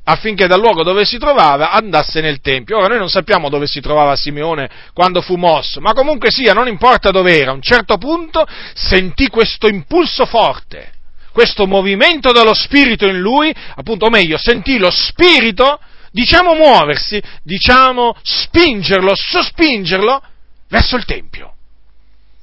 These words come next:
ad andare nel Tempio. E là, proprio quando lui sopraggiunse, ecco che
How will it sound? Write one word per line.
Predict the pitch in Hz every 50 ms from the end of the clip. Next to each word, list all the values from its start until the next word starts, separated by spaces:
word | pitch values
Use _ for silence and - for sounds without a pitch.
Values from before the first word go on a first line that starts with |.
| - - - - - - - - - - - - - - - - - -
ad | - 202 262
andare | 311 311 302 285 285 294 302 311
nel | 330 339 320 -
Tempio. | - 330 320 233 160 131 110 - 107 87 69 - - - - - - - - - - - - - - - -
E | - 156 151
là, | 147 151 175 196 220 247 233 - - - - - - - - - -
proprio | - 147 175 214 240 233 196 214 196
quando | 180 208 202 196 196 202 202
lui | 214 254 277 247
sopraggiunse, | - - 226 196 - 214 208 180 151 165 294 359 359 339 269 - - 294 277 269 254 - - - - - -
ecco | 165 175 185 175 - - - 160 156
che | 135 - 165 165 170 165 175